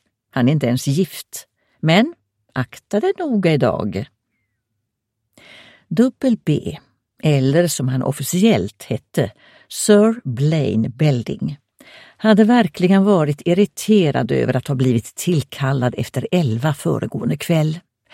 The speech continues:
i synnerhet som han var medveten om att Moby bara hade gjort sin plikt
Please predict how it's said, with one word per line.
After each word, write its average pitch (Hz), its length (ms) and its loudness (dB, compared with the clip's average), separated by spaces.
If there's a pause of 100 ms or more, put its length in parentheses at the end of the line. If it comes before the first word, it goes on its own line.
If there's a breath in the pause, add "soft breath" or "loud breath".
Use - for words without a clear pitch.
(200 loud breath)
i 180 120 2
synnerhet 147 720 0
som 147 160 -4
han 135 180 0
var 123 80 0
medveten 185 680 0
om 127 120 2
att 143 120 -2
Moby 131 520 0
bara 123 340 -2
hade 156 200 -2
gjort 123 200 -6
sin 175 160 -2
plikt - 520 -8